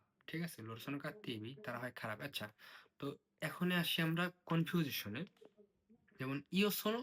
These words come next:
loro sono। যখন আমি, আহ, আমাকে বলবো তখন তো এক বচন স্বাভাবিক। যেমন sono Anik, sono stanco, sono malato, এরকম আমরা বুঝি। যখন আমরা, আহ, প্লুরাল ব্যবহার করবো, প্লুরাল একের অধিক, যেমন, আহ, cattivi, ঠিক আছে?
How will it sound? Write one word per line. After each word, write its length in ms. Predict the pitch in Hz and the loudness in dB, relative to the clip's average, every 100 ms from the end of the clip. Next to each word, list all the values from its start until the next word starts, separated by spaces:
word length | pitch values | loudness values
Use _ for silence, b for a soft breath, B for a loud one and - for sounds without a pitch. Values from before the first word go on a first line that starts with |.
| 143 | 0
loro 260 | 127 139 | 2 2
sono। 320 | 131 - 104 104 _ B B B B | 2 -2 -10 -12 _ B B B B
যখন 240 | 143 147 170 | -4 2 4
আমি, 240 | 175 180 - _ - | 4 2 -2 _ -10
আহ, 240 | 127 131 - | -6 -6 0
আমাকে 400 | 156 180 180 202 | 4 4 4 2
বলবো 460 | 160 120 107 120 165 | 2 0 0 -2 -2
তখন 360 | 165 156 165 | -2 2 2
তো 120 | 165 | 4
এক 200 | 160 147 | 2 2
বচন 240 | 131 120 117 | 0 -2 -2
স্বাভাবিক। 440 | - 123 117 104 | 0 0 0 -4
যেমন 320 | - 240 247 - - | -4 -4 -4 -8 0
sono 120 | 196 | 2
Anik, 460 | 160 127 113 - - - | 4 2 -4 -10 -18 -4
sono 120 | 139 | -2
stanco, 580 | 127 - 135 110 104 113 - b b b - | -2 0 -2 -2 -6 -12 -12 b b b -2
sono 120 | 262 135 | 2 4
malato, 440 | - 107 - - | 4 0 -8 -4
এরকম 300 | 277 - 104 - _ | -4 -4 -12 -14 _
আমরা 220 | 123 123 | -6 -4
বুঝি। 320 | 123 135 113 | 0 0 0
যখন 320 | 101 135 139 151 | 0 -2 0 0
আমরা, 340 | 151 156 - - B B | 2 0 -2 -10 B B
আহ, 400 | 127 120 - - - | -6 -6 -8 -16 -14
প্লুরাল 440 | - 226 240 240 220 | -2 2 6 6 6
ব্যবহার 340 | 160 143 143 | 4 4 0
করবো, 260 | - 113 135 | -4 -6 -6
প্লুরাল 500 | - 196 175 120 135 | 2 6 6 4 0
একের 220 | 139 143 | 2 2
অধিক, 260 | 127 113 | 2 -2
যেমন, 260 | 117 131 135 B B B B - | -2 0 -2 B B B B -8
আহ, 160 | 202 - | -8 -4
cattivi, 920 | - 170 - _ 202 170 123 110 107 143 202 202 | 4 2 2 _ 4 4 2 -4 -4 -10 -18 -16
ঠিক 120 | - | -8
আছে? 120 | 165 | -6